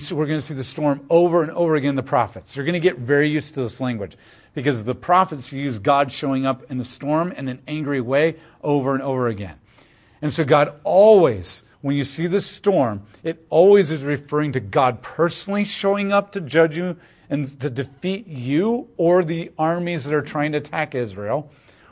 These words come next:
or it's a metaphor of his deep anger that he has for you, or it's a metaphor for him using the armies of other nations to punish you. Every single time you see the storm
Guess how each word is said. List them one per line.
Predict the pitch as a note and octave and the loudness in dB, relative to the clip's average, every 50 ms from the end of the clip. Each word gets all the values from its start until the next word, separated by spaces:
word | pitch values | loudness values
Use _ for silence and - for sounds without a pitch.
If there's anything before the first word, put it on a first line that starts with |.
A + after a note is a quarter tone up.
| _ _ | _ _
or | - E3 E3 E3 | 6 6 6 6
it's | D#3+ - | 6 2
a | F3+ E3+ | -2 -2
metaphor | D3+ D3+ D3 D3+ D#3+ F3+ G3 G#3 G3+ G#3 - E3 E3 D#3+ C#3+ | -2 -2 -4 0 2 2 4 4 2 0 0 2 4 4 4
of | C#3 C3+ A2+ G#2+ - | 4 2 0 -4 -6
his | C#3 B2 G#2+ | -6 -6 -6
deep | G2+ G2+ G#2+ D#3+ F3+ E3 - _ | -8 -8 -6 -6 -8 -8 -10 _
anger | - E3 E3 E3 D3 D#3 D#3 | -10 -8 -6 -4 -2 -2 0
that | C#3 D3 C#3+ | 0 -2 -4
he | D3 C3 | -4 -6
has | - C3+ C#3 C3+ C#3 C3+ - | -4 -2 0 0 0 -2 -6
for | - - B2+ A#2 | -8 -8 -6 -6
you, | A2 G#2+ G#2+ G#2 B2+ D3 C#3+ - _ _ _ _ _ _ _ _ | -6 -6 -6 -6 -6 -6 -8 -12 _ _ _ _ _ _ _ _
or | - E3+ G3+ A#3+ C4 A3+ F#3 E3+ | 0 2 4 6 8 8 6 6
it's | E3 - - | 4 0 -2
a | E3+ | -2
metaphor | D#3 D3+ D#3 D#3 D#3 D#3+ D#3+ - - D3+ C#3+ D3+ D3 | 0 0 2 2 2 0 -2 -4 -2 0 2 2 2
for | D3 - D#3+ C#3+ | 2 0 -2 -2
him | B2+ C3 D#3 D3+ | -2 -4 -6 -6
using | D3 C3 C3 C#3 F3+ G3+ G3 D3 E3 F3 D#3+ | -6 -8 -6 -4 -4 -2 -2 -2 -4 -4 -4
the | C#3+ D3 D#3 - - | -6 -8 -10 -6 -4
armies | C#3+ D#3+ F3+ F#3 F3+ E3 D3 C#3 C3 B2 | -2 -2 -2 -2 -2 -2 -2 -2 -2 -2
of | C3 C3+ B2 | -2 0 0
other | C#3 B2+ C3 C3 | 0 0 0 0
nations | B2+ C3 C3+ C#3 B2 - - A2+ G2 - | 0 -2 -2 -4 -4 -8 -10 -12 -12 -14
to | - - G#2 | -16 -18 -16
punish | - - A#2 G#2+ F#2 - - - | -12 -10 -10 -10 -10 -12 -16 -20
you. | D#2+ C#2+ - _ _ _ _ _ _ _ _ _ _ _ _ _ _ _ _ - | -20 -20 -20 _ _ _ _ _ _ _ _ _ _ _ _ _ _ _ _ -6
Every | - B2 C#3+ D#3+ F3 F3+ F#3 G3 | -2 0 4 4 4 4 4 2
single | - - - F3+ F3 D#3+ | 0 0 -4 -4 -4 -4
time | - D#3+ E3+ E3 | -4 -4 -4 -4
you | D#3 | -6
see | B2+ - D#3 | -6 -8 -8
the | C#3 C#3+ C#3+ | -6 -6 -6
storm | - - - - C#3 B2+ A#2+ A#2 A2+ A2 | -8 -10 -6 -4 -2 -2 -2 -2 -4 -6